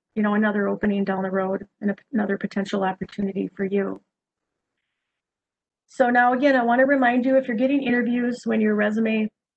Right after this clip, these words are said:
then your resume is working for you, obviously. If you're not getting interviews, then, um, you probably need to go back and have somebody help you with retargeting your resume to really highlight your skills and experience.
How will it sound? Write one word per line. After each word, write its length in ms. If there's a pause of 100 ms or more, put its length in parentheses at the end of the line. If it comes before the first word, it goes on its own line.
(680)
then 180
your 140
resume 400
is 160
working 340
for 240
you, 300 (260)
obviously. 800
If 160
you're 140
not 420
getting 320
interviews, 880 (760)
then, 460 (500)
um, 440 (200)
you 120
probably 520
need 260
to 180
go 180
back 320
and 380 (480)
have 120
somebody 300
help 280
you 100
with 160
retargeting 640
your 120
resume 380
to 80
really 240
highlight 500
your 100
skills 640
and 120
experience. 800